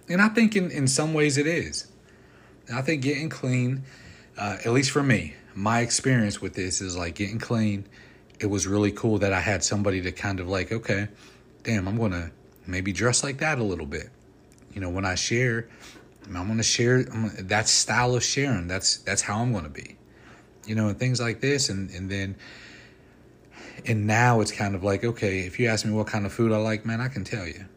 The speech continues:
What kind of music, I can tell you. What, what things I'm interested in, what things that I don't,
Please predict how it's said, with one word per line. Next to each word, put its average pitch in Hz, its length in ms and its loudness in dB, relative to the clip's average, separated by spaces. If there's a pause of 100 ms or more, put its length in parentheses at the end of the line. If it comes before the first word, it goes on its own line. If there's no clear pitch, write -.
(340)
What 101 100 -10
kind 104 180 -2
of 92 60 -4
music, 113 500 0
I 117 80 -2
can 110 160 -6
tell 95 240 -6
you. 78 200 -12 (300)
What, 101 220 0
what 101 180 -2
things 110 200 2
I'm 104 160 0
interested 117 420 -2
in, 107 140 0
what 117 160 -4
things 127 200 0
that 113 120 2
I 104 80 2
don't, 110 340 2